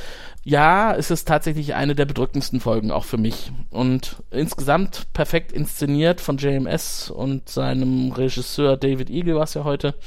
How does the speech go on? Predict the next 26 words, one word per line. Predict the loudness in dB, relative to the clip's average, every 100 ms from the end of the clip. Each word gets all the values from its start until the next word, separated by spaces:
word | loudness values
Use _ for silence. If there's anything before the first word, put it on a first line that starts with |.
| -10 -10 -10 -10 -12 -12 2
Ähm, | 4 6 6 2
von | -2 -10 -4 2 4 6
mir | 6 6 4
gibt | 0 -4
es | -4
eine | 0 2 4
weiterhin | 4 4 4 2 4 2 0
relativ | -2 2 2 2 0 -2 4
hohe | 4 6
Wertung, | 4 2 4 0 0
wie | 0
wir | 2
das | 2 2
ja | 2
auch | 2
in |
den | 2
letzten | 0 0 -4 -4
Wochen | -2 0
bei | 0
den | 2
letzten | 0 -2 -2
Folgen | 2 2 2
schon | 0 0
gemacht | 0 0 0 0
haben. | 4 4 2